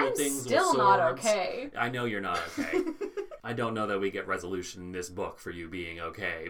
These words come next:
Speaker 2: but we'll get
Speaker 1: <laughs>
Speaker 2: there eventually, I think.
Speaker 1: I hope so.
Speaker 2: Yeah, it's, uh, Lan is just amazing.
Speaker 1: Lan has my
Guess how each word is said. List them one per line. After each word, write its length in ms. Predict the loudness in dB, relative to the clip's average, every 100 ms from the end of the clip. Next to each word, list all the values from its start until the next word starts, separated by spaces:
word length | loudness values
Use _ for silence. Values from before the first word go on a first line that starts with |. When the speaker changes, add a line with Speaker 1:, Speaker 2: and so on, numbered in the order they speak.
| -8
Speaker 2:
but 260 | -8 -8 -6 -6 -4 -4
we'll 180 | 0 2
get 300 | 2 0 0
Speaker 1:
<laughs> 60 | 0
Speaker 2:
there 180 | 2
eventually, 560 | 2 -2 -4 -8 -6 -4
I 60 | -4
think. 360 | -4 -6 -8 -14 -20 -20 -18 -16
Speaker 1:
I 100 | -14 -12
hope 220 | -12 -12 -14
so. 180 | -8
Speaker 2:
Yeah, 440 | -4 -2 -2 -2 -4 -10 -14
it's, 400 | -10 -8 -8 -8
uh, 240 | -6 -6 -6 -8 -12 -12
Lan 300 | -10 -8 -8
is 160 | -10 -8
just 280 | -10 -10 -12
amazing. 340 | -10 -12 -16 -16
Speaker 1:
Lan 600 | -14 -12 -10 -10 -12 -14
has 320 | -16 -12 -12 -10
my 160 | -12